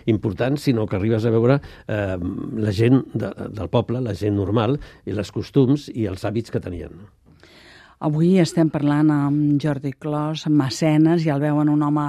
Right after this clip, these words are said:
Speaker 2: apassionat que hi posa les mans i el cor, eh,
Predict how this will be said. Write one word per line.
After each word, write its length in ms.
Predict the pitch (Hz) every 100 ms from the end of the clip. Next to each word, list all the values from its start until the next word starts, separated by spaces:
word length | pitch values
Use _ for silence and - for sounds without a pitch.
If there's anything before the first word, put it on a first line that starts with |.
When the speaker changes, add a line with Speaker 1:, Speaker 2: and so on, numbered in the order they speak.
| 143
Speaker 2:
apassionat 840 | - 185 - 190 180 165 165 175
que 120 | - 151
hi 60 |
posa 420 | - 160 147 165 156 - - -
les 200 | 160 147
mans 240 | 165 165 151
i 60 |
el 140 | 175 -
cor, 240 | 170 143 - _ -
eh, 160 | 180